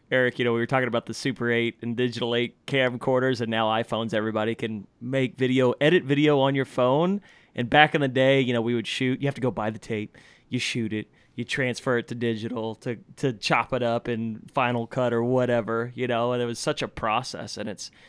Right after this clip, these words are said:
what a, what a time to be alive, you know? But I, I a hundred percent agree with the, the R O I and the marketing aspect of it. Like, I'm big on case studies. You know, if you can show your client,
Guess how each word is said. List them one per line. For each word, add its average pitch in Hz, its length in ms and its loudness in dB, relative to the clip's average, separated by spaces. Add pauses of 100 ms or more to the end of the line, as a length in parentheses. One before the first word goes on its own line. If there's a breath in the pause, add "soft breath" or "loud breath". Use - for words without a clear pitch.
(240 soft breath)
what 127 180 0
a, 113 300 2
what 117 220 0
a 123 40 0
time 120 360 -4
to 113 40 -6
be 110 140 -2
alive, 104 680 -4 (120)
you 113 140 -6
know? 104 320 -4 (100)
But 127 100 2
I, 139 160 4
I 135 140 4
a - 20 4
hundred 143 200 2
percent 139 200 -2
agree 127 240 0
with 117 160 0
the, 110 220 0 (400 loud breath)
the 131 100 0
R 131 260 4
O 123 100 6
I 120 240 4
and 117 120 -2
the 104 60 -4
marketing 110 480 -4
aspect 113 480 -6
of 123 100 -2
it. 147 220 -2 (340 soft breath)
Like, 117 260 -2
I'm 143 140 4
big 131 160 2
on 113 140 0
case 113 280 -4
studies. 98 400 -6
You 107 60 -4
know, 107 100 -4
if 104 120 -6
you 139 80 0
can 110 160 -6
show - 160 -4
your 107 140 -4
client, 107 440 -6